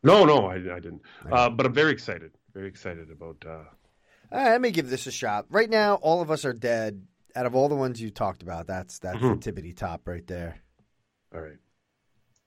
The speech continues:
Speaker 1: All right.
Speaker 2: All right.
Speaker 1: I'm glad that you, uh, will watch at least one of these.
Speaker 2: <laughs> Well, maybe Wolf Like Me. That, that's, that's an option. It all depends on, like, what else is out.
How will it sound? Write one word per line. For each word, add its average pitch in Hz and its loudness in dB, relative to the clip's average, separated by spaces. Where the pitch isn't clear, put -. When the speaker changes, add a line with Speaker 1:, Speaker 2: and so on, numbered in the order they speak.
Speaker 1:
All 87 -16
right. 76 -18
Speaker 2:
All - -20
right. - -20
Speaker 1:
I'm 95 -12
glad 95 -6
that 87 -8
you, 87 -8
uh, 80 -6
will 95 8
watch 87 4
at 87 -6
least 80 -14
one 78 -12
of 73 -14
these. - -18
Speaker 2:
<laughs> - 0
Well, 254 6
maybe 247 0
Wolf 151 4
Like 120 -4
Me. 98 -10
That, 175 4
that's, 208 0
that's 151 -4
an 127 -4
option. 92 -8
It 175 -4
all 214 2
depends 127 -2
on, 101 -2
like, 95 -8
what 95 -8
else 90 -12
is 90 -10
out. 90 -4